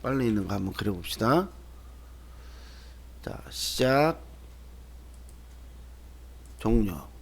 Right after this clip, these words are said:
그래서 액션, 빨래를 하면 이게 실크냐, 실크면 손빨래를 하고,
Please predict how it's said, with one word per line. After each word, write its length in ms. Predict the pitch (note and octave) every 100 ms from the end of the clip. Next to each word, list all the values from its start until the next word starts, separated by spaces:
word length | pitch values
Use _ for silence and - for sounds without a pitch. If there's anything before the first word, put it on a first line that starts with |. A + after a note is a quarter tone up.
| - - - - - - - - - - - - - - - -
그래서 240 | - A2 - - -
액션, 460 | G#2 - - B2 B2 -
빨래를 440 | D3+ D#3+ D3 C#3
하면 420 | C3+ D3+ F#3 G3+ - - - -
이게 260 | - G#2+ B2+
실크냐, 880 | - G3+ G3+ F#3+ C#3 B2 D3 B2+ G2 - - - - - -
실크면 680 | - E3 F#3+ F3+ F#3 A3 A#3 - - -
손빨래를 600 | - F3 F3 D3+ A2+ G#2
하고, 380 | F#2 A2 -